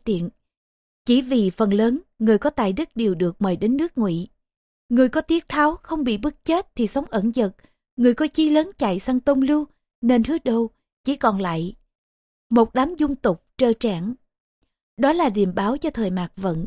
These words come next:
nhà Hán. Uống xong chén rượu từ biệt, Trần Quân muốn khẩn trương lên đường,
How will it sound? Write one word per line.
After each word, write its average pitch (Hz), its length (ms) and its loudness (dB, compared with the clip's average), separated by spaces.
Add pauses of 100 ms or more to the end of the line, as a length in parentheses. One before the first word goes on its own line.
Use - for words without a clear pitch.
(120)
nhà 208 200 0
Hán. 240 280 -4 (600)
Uống 294 180 0
xong 226 220 0
chén 247 180 0
rượu 202 260 -4
từ 185 200 -4
biệt, 175 260 -2 (400)
Trần 220 180 2
Quân 202 260 2 (140)
muốn 311 160 0
khẩn 214 260 -4
trương 254 220 -2
lên 233 220 0
đường, 185 220 0